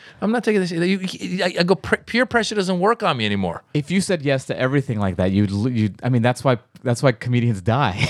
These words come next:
Speaker 2: <laughs>
Speaker 1: That's why comedians die. But also, it's like, I have no, listen, my, I think your metabolism slows down, your
Speaker 2: Yeah.
Speaker 1: testosterone lowers. So I'm not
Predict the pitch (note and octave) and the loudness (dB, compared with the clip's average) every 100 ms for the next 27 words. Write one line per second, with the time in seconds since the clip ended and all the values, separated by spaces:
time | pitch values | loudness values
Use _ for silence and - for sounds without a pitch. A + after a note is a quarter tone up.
0 | - C#3 - A#3+ C4+ B3 A#3 B3 A#3 A3+ | -4 -8 -6 -2 -2 0 0 0 2 2
1 | B3+ C4 A#3+ G#3+ F3+ F#3+ G#3 G3+ G3+ G#3 | 2 0 -2 -2 -2 -2 0 0 2 0
2 | G3 G#3+ - E3+ C#3 D3 E3 D#3+ G#3 F3+ | 0 -2 0 0 0 0 0 0 0 2
3 | D3+ C#3+ F3+ G#3 G#3+ G3 F#3+ - F#3+ F3 | 0 -2 -2 0 0 0 0 0 0 0
4 | F#3 F#3 F3+ F3+ C3+ B2 D#2+ A2 C#3+ A#2+ | 0 0 0 2 2 0 -2 -2 -2 -2
5 | D#3+ F#3 F3+ G3 F#3 E3+ E3 E3 D#3+ - | -2 -2 -2 0 0 2 0 0 -2 0
6 | C#3 - - - - F#3+ A#3+ A3 G#3 | 0 -2 -14 -20 -8 -4 0 0 0